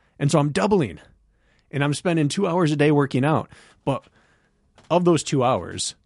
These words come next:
seventy minutes to eighty minutes was the lift, and three quarters of that time is rest break. So I, I, I had this, I knew I didn't run much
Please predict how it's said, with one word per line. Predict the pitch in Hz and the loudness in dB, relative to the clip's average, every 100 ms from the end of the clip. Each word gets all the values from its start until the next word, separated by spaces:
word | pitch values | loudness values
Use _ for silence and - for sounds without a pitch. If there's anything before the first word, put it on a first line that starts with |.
| _ _ | _ _
seventy | - - 131 135 151 | -10 -2 0 2 0
minutes | 120 110 110 - - - _ | 0 -2 -6 -6 -10 -12 _
to | - - | -10 -4
eighty | 113 123 | -2 -2
minutes | 95 87 92 - | -2 -6 -10 -10
was | 117 107 | -6 -6
the | - 87 | -6 -6
lift, | 110 104 87 - - _ _ - | -2 -2 -6 -16 -20 _ _ -8
and | 113 110 107 101 - _ _ _ | -4 -4 -4 -6 -10 _ _ _
three | - - 131 | -20 -4 -4
quarters | 143 160 151 | 0 0 2
of | 135 | 0
that | 139 123 | -4 -4
time | 147 143 | -4 -2
is | 127 95 | -2 -4
rest | 98 127 - - | -6 -4 -4 -8
break. | - - - _ _ _ | -18 -18 -20 _ _ _
So | 180 | 0
I, | 139 165 - - | 0 0 -4 -4
I, | 160 - | -4 -2
I | 156 | -2
had | 196 233 | -2 0
this, | 202 - _ - | -4 -4 _ -4
I | |
knew | 151 190 202 | 0 2 4
I | |
didn't | 170 165 131 | 4 2 0
run | 123 107 | 0 0
much | 98 - - | -4 -8 -14